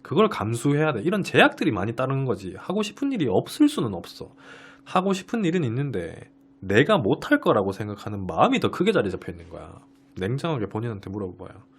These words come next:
하고 싶은 일은 분명히 있어. 내가 하고 싶은 일을 생각했을 때, "아, 내가 이 일을 해봤자 돈이 안 될 거야, 먹고 살긴 힘들 거야."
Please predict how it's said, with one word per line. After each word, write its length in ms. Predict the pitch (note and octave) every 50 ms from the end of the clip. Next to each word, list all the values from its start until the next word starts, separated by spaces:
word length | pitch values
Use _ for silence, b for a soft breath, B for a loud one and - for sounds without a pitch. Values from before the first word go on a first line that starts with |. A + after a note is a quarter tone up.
| B B B B B B B B B B B B B B B
하고 240 | - - D#3+ E3 E3
싶은 320 | D#3+ - - - F3+ F3
일은 140 | F3 F3 E3
분명히 360 | D#3 - G#2 G2+ A2 C3 D3 F3
있어. 380 | F3 - - - - - - - _ _ b b b b b b b b b b b b b
내가 200 | - G2+ A2 B2
하고 220 | A#2 A#2+ B2+ B2+ B2+
싶은 240 | C3+ C3+ - C#3+
일을 140 | C#3+ C3 A#2
생각했을 600 | G#2+ - B2+ B2+ B2 - B2 - - A#2+ A#2 A#2
때, 240 | - A#2 - - - - _ _ _
"아, 180 | G#2+ G#2 A2
내가 240 | G#2+ G#2 A2 A2+ A#2+
이 320 | A2+ C3 D3+ D#3+ D3 B2 B2+
일을 220 | C#3 D3 C#3+ B2+ A#2+
해봤자 420 | C#3 C3+ C#3 C#3 - D3 C#3 C#3+
돈이 340 | - - A2 A#2+ D3+ E3+ D#3
안 140 | G2 F2 F2
될 180 | F#2 F#2+ F#2
거야, 300 | - A2+ G2+ E2 D#2+ - - _ _ _ _
먹고 260 | - A2+ D3 - - E3
살긴 260 | D#3+ D#3 D3+ D#3 D3+
힘들 280 | D3+ D#3 D#3 E3 D#3+
거야." 300 | D#3+ - - - F2+ -